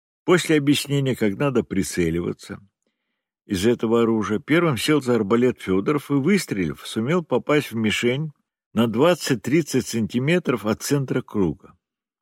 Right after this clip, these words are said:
Следом сел я, и мой выстрел был приблизительно аналогичен Фёдоровскому.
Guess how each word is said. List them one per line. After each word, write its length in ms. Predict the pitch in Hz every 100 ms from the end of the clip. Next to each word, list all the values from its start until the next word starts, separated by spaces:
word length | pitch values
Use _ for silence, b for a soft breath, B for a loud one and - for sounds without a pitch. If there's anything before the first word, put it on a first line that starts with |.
| _ _ _ _ _ _ _
Следом 460 | - 143 170 160
сел 280 | 104 113 98
я, 380 | 92 98 113 151 - _ _ _ _ _ _ -
и 100 | 107
мой 180 | 123 170
выстрел 380 | 143 180 165 131
был 200 | 123 165
приблизительно 680 | 143 120 110 117 147 147 131
аналогичен 640 | 113 104 98 117 - 107
Фёдоровскому. 840 | - 98 85 80 - - 76 76